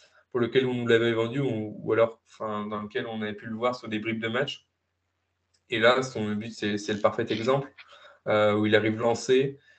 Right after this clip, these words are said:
et, euh, beaucoup de puissance, euh, des appuis très forts, euh, très vivaces, et il marque un, un super but. Euh, sur les autres matchs aussi, ça manque un peu de mordant dans ses frappes. Là, elle est super bien placée.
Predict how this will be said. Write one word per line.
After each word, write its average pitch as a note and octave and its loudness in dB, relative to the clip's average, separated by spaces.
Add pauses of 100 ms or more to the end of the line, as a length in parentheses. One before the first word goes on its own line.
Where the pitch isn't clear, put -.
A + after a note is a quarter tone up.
(160)
et, A2 0
euh, G#2 2
beaucoup A2 -10
de C3+ -20
puissance, B2+ -4
euh, G#2 0
des G#2 -4
appuis - -4
très A#2 -4
forts, A#2 2
euh, G#2 0 (600)
très A#2+ -2
vivaces, A#2+ -2 (220)
et G#2+ -4
il G#2+ -6
marque G#2+ -2
un, G2+ -2 (260)
un A2 -6
super A#2+ 2
but. C#3 -6 (120)
Euh, G#2+ -2 (160)
sur - -2
les A2 2
autres A#2 -6
matchs B2 2
aussi, A#2 -8
ça B2 0
manque A2 0
un A2+ 2
peu A#2+ -2
de A#2+ -4
mordant A#2 2
dans A2+ 0
ses A2 -8
frappes. C3+ 0 (500)
Là, A#2 8
elle G#2+ 6
est G#2+ -2
super A2 0
bien G#2+ 0
placée. G2+ -2